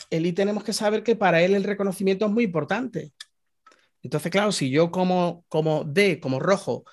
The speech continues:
lo sé, ¿qué hago? Pues invierto en darle reconocimiento, invierto en comunicarme con él y en-,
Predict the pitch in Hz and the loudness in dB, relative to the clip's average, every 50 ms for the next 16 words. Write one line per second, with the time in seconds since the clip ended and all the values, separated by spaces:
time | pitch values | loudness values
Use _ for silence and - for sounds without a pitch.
0 | - - - 120 123 - - 180 196 202 214 214 - _ _ _ - 160 175 185 | -12 -4 0 0 0 4 6 6 6 6 4 2 -4 _ _ _ 2 4 4 4
1 | 170 139 123 127 - _ _ _ _ _ _ _ _ _ _ _ _ _ _ _ | 4 2 -2 -6 -8 _ _ _ _ _ _ _ _ _ _ _ _ _ _ _
2 | _ _ _ - 139 135 147 143 131 131 135 135 135 - 170 160 165 - - _ | _ _ _ -12 -8 -6 -4 -4 -2 -2 -2 -2 -2 -2 -4 -4 -4 -6 -12 _
3 | _ _ _ _ _ _ _ - 156 147 139 135 135 135 143 151 156 156 165 - | _ _ _ _ _ _ _ -2 -2 0 0 2 0 0 0 0 0 0 -2 -2
4 | 151 143 123 - - 127 143 160 175 170 170 156 147 165 - _ _ _ _ _ | -2 -4 -4 -4 -4 -2 0 0 0 -2 -2 -4 -6 -8 -10 _ _ _ _ _
5 | _ _ _ _ _ - - _ _ - 147 135 135 131 139 143 147 143 143 165 | _ _ _ _ _ -20 -20 _ _ -2 0 0 2 2 4 2 2 2 4 4
6 | 165 165 165 170 170 170 165 - 156 143 147 143 139 135 135 - 151 165 165 165 | 4 4 4 4 4 2 0 -2 -4 -2 -2 -2 -2 -2 -2 -2 -2 0 0 -2
7 | 151 156 156 156 165 165 170 160 156 147 143 139 135 | -2 -2 0 0 2 2 0 0 0 -2 -2 -2 -2